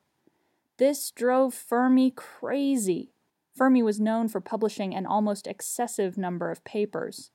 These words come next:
He couldn't comprehend how someone as brilliant as Majorana wouldn't want credit for his work. It's this kind of peculiar behavior that makes Majorana such a mystery. He also suffered from bouts of depression.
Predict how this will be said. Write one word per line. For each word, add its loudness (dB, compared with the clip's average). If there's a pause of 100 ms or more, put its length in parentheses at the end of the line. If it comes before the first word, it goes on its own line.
(300)
He 0
couldn't -2
comprehend -2
how -4
someone -2
as -6
brilliant -2
as -6
Majorana 0 (340)
wouldn't 0
want 0
credit -2
for -4
his -6
work. -2 (640)
It's -2
this -2
kind 0
of -6
peculiar -2
behavior 0
that -4
makes 0
Majorana -2
such -6
a 0
mystery. -2 (520)
He 0
also 2
suffered -2
from -2
bouts 0
of -20
depression. -4